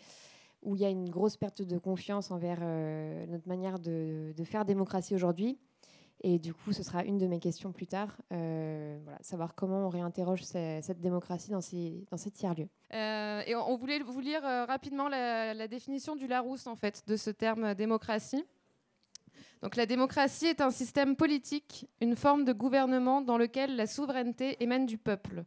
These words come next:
Speaker 2: C'est aussi un système de rapport établi à l'intérieur d'une institution, d'un groupe,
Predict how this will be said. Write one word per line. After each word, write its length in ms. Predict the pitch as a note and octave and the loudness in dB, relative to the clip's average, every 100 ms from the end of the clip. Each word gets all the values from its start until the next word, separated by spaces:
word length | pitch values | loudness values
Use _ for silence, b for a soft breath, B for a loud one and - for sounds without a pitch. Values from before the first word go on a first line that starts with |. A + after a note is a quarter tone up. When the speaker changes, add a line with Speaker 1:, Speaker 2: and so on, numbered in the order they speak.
| B B B B | B B B B
Speaker 2:
C'est 220 | - A3+ | -6 0
aussi 240 | B3 - | 0 2
un 100 | C#4+ | 0
système 400 | C4+ C4 - C#4+ | 0 -2 0 2
de 80 | B3+ | 4
rapport 380 | A3 G#3+ B3+ B3+ | 4 4 2 2
établi 400 | A#3 A#3 G3+ B3+ | 0 0 0 0
à 60 | A#3 | 0
l'intérieur 580 | B3 B3+ A#3+ B3 C4 | 0 0 2 4 2
d'une 180 | A3 A3+ | 2 0
institution, 720 | A#3+ - A#3+ A#3 - G#3+ B3+ b b b b | 0 -4 -6 -6 -4 -4 -4 b b b b
d'un 140 | G#3 G#3+ | -2 0
groupe, 420 | G3+ D4 - | 2 0 0